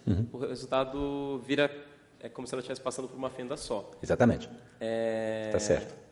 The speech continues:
Speaker 2: existe isso pra gotinha também? Quando você tem
Speaker 1: Justamente. É isso que é legal, porque,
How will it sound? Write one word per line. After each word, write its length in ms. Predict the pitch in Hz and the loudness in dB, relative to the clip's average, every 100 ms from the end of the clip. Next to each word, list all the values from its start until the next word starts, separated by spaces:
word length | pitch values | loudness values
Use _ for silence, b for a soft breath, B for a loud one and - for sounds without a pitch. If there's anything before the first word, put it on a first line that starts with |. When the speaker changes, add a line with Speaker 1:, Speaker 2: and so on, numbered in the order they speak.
| - _ _ _ - | -20 _ _ _ -2
Speaker 2:
existe 340 | 117 147 180 | 0 2 0
isso 100 | 156 | -2
pra 120 | - 135 | 0 -2
gotinha 320 | 117 - 113 | -2 -6 -8
também? 320 | 110 120 - - | -6 -4 -6 -8
Quando 140 | - 117 | -10 -8
você 60 | |
tem 260 | - - 123 | -10 -12 0
Speaker 1:
Justamente. 560 | 123 151 135 120 - B B B B | 4 8 10 10 6 B B B B
É 100 | - | 6
isso 280 | 117 151 - | 10 10 8
que 100 | 156 | 10
é 40 | 135 | 12
legal, 360 | 117 107 82 - B B - | 12 10 8 2 B B 6
porque, 440 | 131 117 95 - | 10 10 10 6